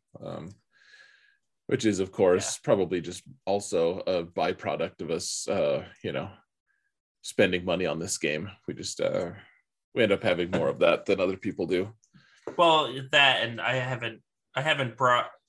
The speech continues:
Speaker 2: well, other than, um, Fifth Brother, I haven't brought anyone to G thirteen in a while. Like, 'cause I've, I've been working on relics, just going from five to seven on all the characters for, like,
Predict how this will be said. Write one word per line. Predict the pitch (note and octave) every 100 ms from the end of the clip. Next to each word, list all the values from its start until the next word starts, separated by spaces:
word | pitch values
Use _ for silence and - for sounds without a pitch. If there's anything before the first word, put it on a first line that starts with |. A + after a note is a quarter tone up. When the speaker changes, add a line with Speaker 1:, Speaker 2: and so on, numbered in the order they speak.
| _ _ _ _
Speaker 2:
well, | C3 A2 - -
other | E3 F#3 F3+
than, | D#3+ D3 C3+ B2+ B2 A#2 B2 _ _ _ _ -
um, | A#2 G#2+ G#2+ F#2+ A#2 - -
Fifth | B2+ -
Brother, | A2 G#2+ G#2
I |
haven't | B2 C3+ A#2
brought | - A#2 A#2 C3+
anyone | B2+ B2 A#2+ A2+ G#2 A2 _ _ _ _ _
to | C3+
G | C3 C3 A#2+
thirteen | A2+ A2 - A2
in | F#2+
a | G2
while. | F#2+ F#2+ G#2 - _ _
Like, | C3+ D3+
'cause | E3+
I've, | E3+ D3 D#3+
I've | D3+ D3
been | C#3+
working | C3+ C3 C3
on | A2+
relics, | A2 A#2 F#2+ - - - - _ _ _ _ _ _
just | C3 -
going | - B2 A#2
from | A2+ A2+
five | - B2 A#2+
to | B2
seven | - B2+ B2+ A2+
on | G#2
all | A2
the | A2+
characters | A2 B2+ A#2+ G2+ G2+
for, | - G#2
like, | G#2